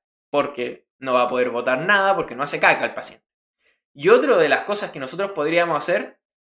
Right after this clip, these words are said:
si es que el paciente tiene una función renal adecuada, es utilizar diuréticos como la furosemida. La furosemida también bota el potasio. De hecho, es el uso de la furosemida y la hidroclorotiazida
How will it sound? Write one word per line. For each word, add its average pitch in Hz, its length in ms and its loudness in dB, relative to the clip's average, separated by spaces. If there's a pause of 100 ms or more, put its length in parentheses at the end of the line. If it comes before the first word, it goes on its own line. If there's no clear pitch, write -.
(160)
si - 140 -8
es 131 60 -10
que 139 60 -6
el 131 80 -6
paciente 160 300 -6
tiene 165 140 -8
una 160 100 0
función 147 340 -8
renal 135 420 -2
adecuada, 214 680 2 (260)
es - 280 0
utilizar 156 520 2
diuréticos 147 540 0
como 127 220 -6
la 123 100 2
furosemida. 135 760 -4 (180)
La 131 140 2
furosemida 143 720 -4
también 156 540 -2
bota 226 200 4
el 220 100 -4
potasio. 220 500 0 (300)
De 147 200 2
hecho, 190 360 -4
es - 400 -4 (420)
el 131 180 -2
uso 262 320 -2
de 131 100 -4
la 123 80 -2
furosemida 143 880 -4
y 131 80 -4
la 120 120 -2
hidroclorotiazida 190 1300 -2